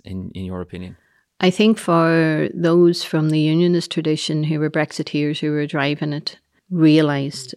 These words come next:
Speaker 2: that there would be damage done. And for some of them, if not all of them, political unionism had hoped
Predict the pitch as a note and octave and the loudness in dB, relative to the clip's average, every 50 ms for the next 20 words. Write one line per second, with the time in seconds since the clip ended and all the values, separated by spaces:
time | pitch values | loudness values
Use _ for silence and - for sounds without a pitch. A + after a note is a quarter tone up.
0 | - - E3 D3 - - D3 D3 D3+ D3 - - D3 C#3+ D3 D3 D3+ D3 D3 D3 | -10 -8 -8 -6 -4 -4 -4 -4 -4 -6 -6 -6 -6 -4 -4 -4 -4 -4 -4 -6
1 | E3+ - - - D3+ D3 C#3+ C#3+ C3+ C#3+ - - _ - D#3+ D3 D3 D3 - - | -6 -8 -8 -6 -6 -4 -4 -4 -6 -6 -8 -10 _ -4 -2 -2 0 -2 -4 -4
2 | - D3+ C#3 - - E3 F#3+ A3 G3+ - C#3+ C#3+ C#3+ D3 D3 C#3+ - D3 D3 C#3+ | -6 -6 -4 0 2 4 4 4 2 0 -2 -2 -2 -4 -6 -6 -4 -4 -4 -2
3 | C3+ C3+ C#3+ D#3 E3 - C#3 C3+ C#3 D#3+ - - - - - D#3+ D#3+ D#3+ F#3 F3 | -2 -2 -2 -2 -2 -4 -4 -6 -6 -8 -10 -12 -18 -4 0 2 2 4 2 2
4 | D3+ C#3 C3+ C#3 C#3 C#3+ C#3+ C#3+ C#3+ C3+ C3 - C#3+ D3 C3+ - D3 C#3+ - - | 0 -2 -2 -4 -4 -4 -4 -4 -4 -4 -4 -4 -6 -6 -4 -4 -4 -4 -2 0
5 | - D#3 D3+ - | 0 0 0 -2